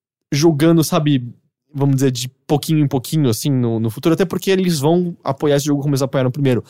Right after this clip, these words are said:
Vão ter novas armas, teve até já uma nova que apareceu, vão ter novas fases. Eu não duvidaria de novas modalidades, mas, mas assim,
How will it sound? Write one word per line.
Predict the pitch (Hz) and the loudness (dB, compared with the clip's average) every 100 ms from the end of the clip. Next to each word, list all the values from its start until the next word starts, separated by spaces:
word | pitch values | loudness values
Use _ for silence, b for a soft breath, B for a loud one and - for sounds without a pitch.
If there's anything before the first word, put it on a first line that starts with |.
| B B B | B B B
Vão | 131 | 0
ter | 139 131 | 2 0
novas | 117 107 | 0 -2
armas, | 147 165 156 151 131 | 0 0 0 -2 -4
teve | 151 135 | -4 -6
até | 139 | -4
já | 131 | -4
uma | 123 117 | -2 -2
nova | 110 107 104 | -2 -2 -6
que | 110 | -10
apareceu, | 98 104 160 139 | -12 -4 0 0
vão | 127 143 | 0 -2
ter | 127 | -2
novas | 107 104 | -4 -6
fases. | - 165 156 147 135 139 - B B | -4 -2 0 -2 -2 -6 -8 B B
Eu | 196 | 0
não | 202 214 | 2 2
duvidaria | 190 175 160 139 143 | 0 0 0 2 0
de | 135 | 0
novas | 131 123 | -2 -2
modalidades, | 123 120 107 104 110 147 160 - _ _ _ _ _ _ _ 143 | -2 -2 -2 -2 -4 -4 -6 -12 _ _ _ _ _ _ _ -4
mas, | 131 127 127 123 123 123 123 117 117 107 - - - _ _ _ _ _ _ 127 | 0 2 2 2 0 0 0 0 -2 -4 -8 -12 -14 _ _ _ _ _ _ -2
mas | 139 156 | 0 0
assim, | 156 196 151 127 | -2 0 2 0